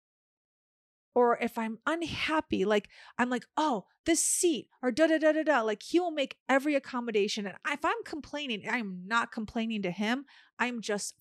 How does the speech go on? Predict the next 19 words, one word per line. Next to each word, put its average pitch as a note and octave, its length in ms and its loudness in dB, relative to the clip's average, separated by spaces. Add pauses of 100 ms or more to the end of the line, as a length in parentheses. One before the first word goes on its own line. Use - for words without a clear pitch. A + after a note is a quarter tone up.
(120)
full D#4+ 160 6
on C4+ 160 2
complaining. F3+ 500 -10
Like, G3 160 -8
I'll G#3 300 4 (280)
be A#3+ 100 -4
complaining A3+ 360 -6
about, G#3 220 -4 (100)
"Oh, E4 140 -2
this C#4 160 -6
doesn't D4+ 240 -4
work C#4+ 200 -8
like B3 140 -2
this," G#3+ 200 -6
or G#3+ 80 -6
da, D4 180 2
da, D#4+ 100 4
da, D4+ 140 0
da. C4 140 4